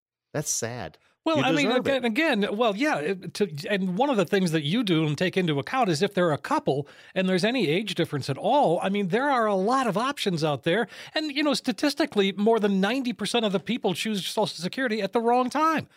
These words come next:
Speaker 2: So let's be,
Speaker 1: Right.
Speaker 2: let's, let's, let's get it right.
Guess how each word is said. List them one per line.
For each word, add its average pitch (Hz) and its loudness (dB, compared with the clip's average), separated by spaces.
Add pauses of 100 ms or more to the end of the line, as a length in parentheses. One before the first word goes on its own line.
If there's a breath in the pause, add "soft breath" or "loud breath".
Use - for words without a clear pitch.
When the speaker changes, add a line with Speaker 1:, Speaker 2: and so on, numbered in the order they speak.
Speaker 2:
So 262 0
let's 247 0
be, 185 0
Speaker 1:
Right. 240 2
Speaker 2:
let's, 196 -2
let's, 240 0
let's 220 -2
get 262 0
it 269 -4
right. 277 0